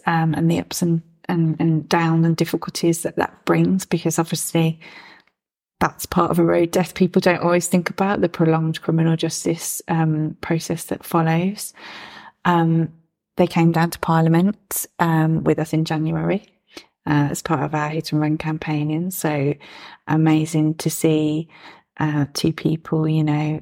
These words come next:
in Parliament talking to M Ps, telling them what they need to change, making sure that they have their voices heard. Takes great strength to do that. Um,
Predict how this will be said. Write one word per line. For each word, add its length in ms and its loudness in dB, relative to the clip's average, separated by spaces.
in 220 2
Parliament 680 -4
talking 420 2
to 120 0
M 160 2
Ps, 360 0
telling 320 2
them 160 0
what 160 0
they 120 4
need 220 0
to 120 -10
change, 640 -2
making 320 0
sure 280 0
that 180 -4
they 160 0
have 220 -4
their 140 0
voices 520 -2
heard. 500 -2
Takes 260 -2
great 260 -2
strength 420 -2
to 60 2
do 260 2
that. 260 -2
Um, 720 2